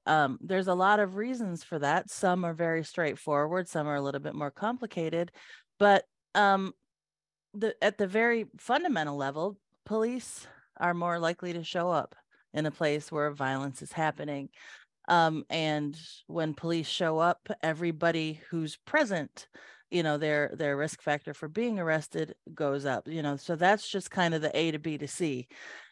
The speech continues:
explanation. But we also know that other systems, unwelcome systems, tend to get involved, uh, when there is violence going on in a family or in a community. Systems like immigration,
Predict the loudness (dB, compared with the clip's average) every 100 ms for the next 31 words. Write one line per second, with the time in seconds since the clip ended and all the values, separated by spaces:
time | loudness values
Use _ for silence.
0 | 0 0 0 -4 -2 -2 -2 -4 -8 -8
1 | -12 _ _ _ 0 2 4 6 6 6
2 | 4 4 4 4 4 2 2 4 4 2
3 | -2 -4 -8 -4 -4 -2 -4 -6 -12 -18
4 | -6 2 2 4 4 2 -2 -4 -6 -6
5 | -2 -2 -2 -6 -8 -14 _ -2 0 0
6 | -4 -4 -2 -2 -4 -4 -2 -2 -2 -4
7 | -10 -20 -20 -12 0 0 2 0 -2 0
8 | -2 -4 -4 -2 -2 -6 -8 -6 -4 -4
9 | -4 -4 -4 -6 -6 -2 0 0 0 0
10 | 0 0 -4 -6 -4 -2 -4 -6 -8 -10
11 | _ -20 _ _ 2 2 4 2 2 4
12 | 2 2 -4 -6 -6 0 0 0 0 2
13 | 2 0